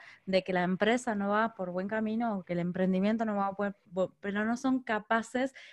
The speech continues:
de meter el hachazo, cortar con todo y volver a iniciar, ¿no?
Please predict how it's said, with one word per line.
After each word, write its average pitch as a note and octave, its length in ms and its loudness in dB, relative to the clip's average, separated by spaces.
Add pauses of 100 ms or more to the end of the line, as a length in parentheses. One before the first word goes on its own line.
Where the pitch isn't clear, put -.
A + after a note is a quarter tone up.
(120)
de G3 140 2
meter G3+ 320 2
el B3 140 4
hachazo, G#3+ 520 0
cortar G3+ 480 0
con A#3 220 2
todo G#3+ 200 2
y A#3 60 4
volver G3 300 2
a G#3+ 60 2
iniciar, F#3+ 520 0
¿no? F#3+ 300 -4